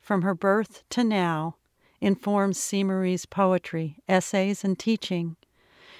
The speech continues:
She directs the poetry concentration for Western Colorado's M F A program, is the nonfiction editor for High Desert Journal,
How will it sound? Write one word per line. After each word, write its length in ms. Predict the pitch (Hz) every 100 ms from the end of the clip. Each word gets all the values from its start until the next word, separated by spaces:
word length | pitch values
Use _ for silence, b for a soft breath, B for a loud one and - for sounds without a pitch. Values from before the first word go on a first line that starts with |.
| b
She 180 | -
directs 340 | 277 285 302 -
the 120 | 262
poetry 480 | - 277 277 - 233
concentration 920 | - 185 - 185 - 180 170 180 165
for 140 | 190
Western 400 | 175 202 - 226
Colorado's 640 | 202 202 196 190 185 180 -
M 160 | 202
F 180 | 185 170
A 120 | 185 190
program, 720 | - 170 160 156 156 156 170 B B B B B
is 160 | 214 196
the 100 | 202
nonfiction 840 | 196 196 214 226 - 208 - 196 -
editor 560 | 180 180 - 175 202 - -
for 140 | 208
High 200 | 170 214
Desert 340 | 220 214 220
Journal, 480 | - 196 202 160 175